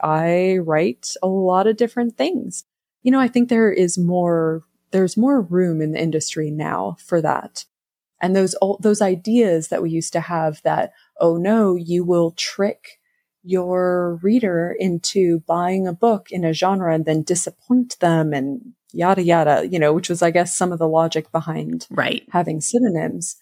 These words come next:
Speaker 1: You know, I just really don't think that <laughs> exists anymore.
Speaker 2: Well, and I think there are a couple of things. I think, one, we have the internet. So it is so much easier to look up what a book's about, to find out more information. So, you know, if I'm tricked about a book, it's because I didn't do my own research.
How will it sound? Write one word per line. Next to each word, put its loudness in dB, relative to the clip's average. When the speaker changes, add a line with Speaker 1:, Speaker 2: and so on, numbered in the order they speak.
Speaker 1:
You 2
know, 2
I 2
just -6
really -2
don't -2
think 0
that 2
<laughs> 2
exists 0
anymore. -2
Speaker 2:
Well, 4
and 2
I -2
think 0
there -2
are 0
a -14
couple -4
of -2
things. -6
I -6
think, -8
one, 0
we -4
have -4
the -6
internet. -2
So 0
it 0
is -2
so 0
much 0
easier -6
to -4
look -4
up -6
what -2
a -6
book's -4
about, 0
to -10
find -2
out 0
more -4
information. -4
So, -2
you -6
know, 0
if -4
I'm 0
tricked -4
about 0
a 0
book, 0
it's -8
because -10
I 2
didn't -4
do -2
my 0
own 0
research. -6